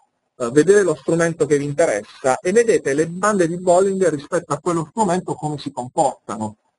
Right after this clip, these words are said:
Andate a capire cosa succede quando c'è un trend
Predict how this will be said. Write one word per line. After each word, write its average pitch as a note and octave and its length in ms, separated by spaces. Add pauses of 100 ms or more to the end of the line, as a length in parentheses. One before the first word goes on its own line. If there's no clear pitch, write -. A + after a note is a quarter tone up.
(340)
Andate E3+ 580
a - 100
capire G#3 500
cosa F#3+ 280
succede D#3 560
quando C3 240
c'è D#3 220
un C3+ 220
trend B2 680